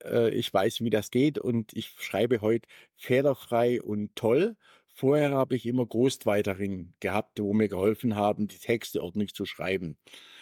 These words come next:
Aber bevor ich das Zeugnis dann vergeben worden ist, bin ich meistens über den Weinkeller gegangen, hab Kartoffeln mitgenommen,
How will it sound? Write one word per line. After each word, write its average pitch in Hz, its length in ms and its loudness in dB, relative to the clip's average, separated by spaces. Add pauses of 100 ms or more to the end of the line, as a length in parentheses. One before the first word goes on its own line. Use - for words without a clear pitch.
(160)
Aber 127 420 2 (400)
bevor 226 640 0
ich - 400 -6 (100)
das - 240 -2
Zeugnis 160 460 0
dann 120 200 0
vergeben 131 480 0
worden 135 260 2
ist, 127 280 -6 (220)
bin 135 120 2
ich 135 140 0
meistens 113 560 -2
über 139 160 0
den 120 220 0
Weinkeller 143 500 0
gegangen, 127 540 0
hab - 280 -4
Kartoffeln 135 460 0
mitgenommen, 135 680 0